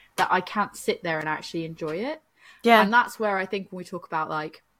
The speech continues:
Speaker 1: some people want these, you know, four forty mil cans. For me, and I obviously know for you, it's completely different as well, 'cause yours is three thirty mil can of this, it feels perfect. I wouldn't be
Speaker 2: Yeah.
Speaker 1: able to do four forty mils of it.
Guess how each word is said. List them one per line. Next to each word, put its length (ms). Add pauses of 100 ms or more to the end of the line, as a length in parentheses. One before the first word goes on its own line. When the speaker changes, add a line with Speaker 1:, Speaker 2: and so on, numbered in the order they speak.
(300)
Speaker 1:
some 220
people 460
want 320
these, 340
you 100
know, 120
four 180
forty 380
mil 160
cans. 340
For 140
me, 240
and 80
I 80
obviously 320
know 100
for 140
you, 240
it's 160
completely 560 (180)
different 240
as 100
well, 140
'cause 160
yours 220
is 100 (420)
three 220
thirty 380
mil 180
can 280
of 120
this, 500
it 160
feels 260
perfect. 520
I 80
wouldn't 180
be 60
Speaker 2:
Yeah. 140
Speaker 1:
able 80
to 40
do 280
four 240
forty 360
mils 300
of 80
it. 220